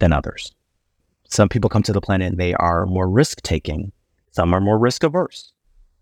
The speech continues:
Some are more novelty-seeking. That's biology, the biology and genetics of temperament.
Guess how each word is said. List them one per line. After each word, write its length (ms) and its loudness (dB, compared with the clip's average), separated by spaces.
Some 300 0
are 80 0
more 180 0
novelty-seeking. 1200 -4
That's 160 2
biology, 580 0
the 100 2
biology 540 0
and 80 -2
genetics 460 -2
of 380 2
temperament. 420 -2